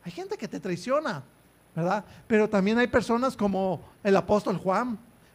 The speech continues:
que está contigo en medio de la crucifixión y que ahí está contigo, ¿verdad? Hay de todo. El legado que debemos dejar a nuestros hijos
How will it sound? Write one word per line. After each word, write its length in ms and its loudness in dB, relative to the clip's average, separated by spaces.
que 120 -2
está 240 -2
contigo 440 0
en 80 -4
medio 240 0
de 80 0
la 140 0
crucifixión 760 -4
y 80 -12
que 120 -4
ahí 40 2
está 160 -4
contigo, 460 -6
¿verdad? 280 -2
Hay 140 2
de 120 2
todo. 400 2
El 180 4
legado 520 4
que 120 -2
debemos 400 0
dejar 300 -2
a 60 -4
nuestros 420 -4
hijos 520 -4